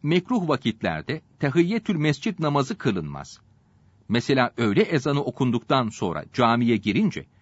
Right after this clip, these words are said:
iki rekat tehiyyetül mescid kılabilir. İkindi namazı için camiye gelince kılabilir. Bir de yatsı için gelince kılabilir. Sabah namazına gelince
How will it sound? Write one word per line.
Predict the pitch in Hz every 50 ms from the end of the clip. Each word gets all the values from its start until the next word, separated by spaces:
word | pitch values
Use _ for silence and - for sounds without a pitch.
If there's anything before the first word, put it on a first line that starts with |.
| _ _ _ _ _ _ -
iki | 135 131 - 254 202
rekat | 180 123 - - 90 98 - _ _ _ _ _ -
tehiyyetül | 143 131 127 151 147 185 240 - - 220 170
mescid | 151 156 151 - - - 214 -
kılabilir. | - - - 110 95 87 80 76 73 71 - _ _ _ _ _ _ _ _ _ _ _ _ _ _ _ _ -
İkindi | - - - - - 202 214 220 196
namazı | 175 147 139 131 123 170 175
için | 143 - - 127 107 98
camiye | - 123 117 113 104 101 95 95
gelince | 85 - 110 101 101 117 113 - 175 208
kılabilir. | 208 - - 110 92 82 - 80 73 71 71 - _ _ _ _ _ _ _ _ _ _ _ _ _ -
Bir | 127 131 123 -
de | 135
yatsı | 117 - 95 110 107 - - - 254
için | 226 160 - - 113 98 90
gelince | 98 95 90 90 82 - 85 80
kılabilir. | - - 87 78 73 71 73 69 71 67 - _ _ _ _ _ _ _ _ _ _ _ _ _ _
Sabah | - - 123 110 - 143 127
namazına | 127 131 123 120 113 - 135 117 117
gelince | 107 - 113 107 127 175 160 - 196 196